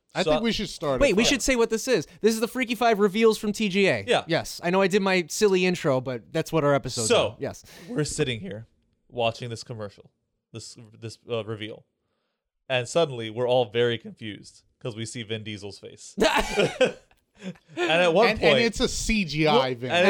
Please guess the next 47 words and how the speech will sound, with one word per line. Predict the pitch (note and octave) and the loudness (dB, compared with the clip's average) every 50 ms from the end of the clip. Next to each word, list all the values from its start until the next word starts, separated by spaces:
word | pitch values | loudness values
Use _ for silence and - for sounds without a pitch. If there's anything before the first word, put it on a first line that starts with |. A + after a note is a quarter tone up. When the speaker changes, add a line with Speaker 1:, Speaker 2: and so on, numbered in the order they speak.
| G3+ | 6
Speaker 2:
it's | G3 | 6
a | G3+ | 6
Speaker 3:
what | A3 | 6
did | A3+ A#3 B3 | 6 4 4
I | C4 | 2
Speaker 2:
C | - G3+ | 4 4
G | F#3 | 4
I | F3 | 4
Speaker 3:
think | D#3+ | 4
it | D3 | 4
was | C#4 C#4 A#3+ | 2 2 0
Speaker 2:
Vin. | D4 C#4+ | 0 0
Speaker 3:
gonna | C#4+ F3 | 0 2
Speaker 2:
And | - F#3 | 4 4
Speaker 3:
be? | F#3 | 4
Speaker 2:
at | E3+ | 4
one | E3+ A3+ C4 B3+ | 4 4 2 2
point, | - - G3 D#3+ D3 C#3 C3+ - _ _ _ _ _ _ _ _ _ _ _ _ _ _ _ _ - | 0 2 2 4 4 2 -2 -6 _ _ _ _ _ _ _ _ _ _ _ _ _ _ _ _ 0
uh, | D3+ D#3 D3+ D3 D3 C#3+ - | 2 4 4 4 4 2 0
Bone | C#3 A#2+ F3 G3+ A3 G#3+ | 0 2 2 2 2 2
King | - - F3+ D#3 D3 C#3+ C#3 | 0 -2 0 0 0 0 -4
says, | - - E3+ D3+ D3 C#3 C#3 C3+ B2 - - - _ _ _ _ - | 0 2 4 6 6 6 4 4 0 -6 -12 -18 _ _ _ _ -6
"Is | D3 C#3 D3+ | -4 0 0
it | D#3 D#3 | -2 -2
Turok?" | - - F3+ F#3 A#3 C#4+ D#4+ - - - | 0 2 4 4 6 4 2 0 -2 -2
And | F3+ F3 | -2 0
a | |
dinosaur | E3 E3+ F3 F3 E3 D3+ - D#3 C#3 C3 | 2 4 2 4 4 2 2 2 0 0
shows | - - D3 C3 B2 - | 0 0 0 0 0 0
up. | A#2+ G#2+ G#2 - | -2 -2 -2 0
Speaker 3:
And | C#4 D4+ | 0 2
I'm | D#4+ | 2
like, | D#4 D4+ - - E4 | 2 2 2 4 6
Speaker 2:
And | F4+ | 8
we're | A4+ A#4+ | 10 10
Speaker 3:
"Oh!" | A#4 | 10
Speaker 2:
like, | - A3 - | 8 8 6
"Oh, | G3 A#3+ - - | 4 4 4 4
fuck. | - - D5 - C5+ A4+ - C#5 F#4+ - - - | 4 6 6 6 6 6 2 2 0 -2 -2 -4
Speaker 3:
<laughs> | - - | -2 2
Speaker 2:
Maybe | E3 F#4+ - C#4+ D4 | 2 2 4 4 2
Speaker 3:
Oh, | C#4+ | 2
Speaker 2:
it's | C#4+ - - | 0 2 4
Speaker 3:
fuck. | G4+ A4 A#4 D4+ G3 D#3+ C#3+ - | 4 6 6 6 4 4 2 -2
Speaker 2:
Turok." | - - _ _ _ - _ _ _ - - - _ _ - - - - _ - | -4 -14 _ _ _ -20 _ _ _ -20 -20 -20 _ _ -18 -18 -18 -20 _ 0
But | E3+ E3 D3+ | 0 2 4
then | G3 C#4+ D4+ B3+ G3 - C#4 - - A#3+ A3 G3+ F#3 | 4 4 4 4 2 2 0 -6 -8 -8 -12 -14 -20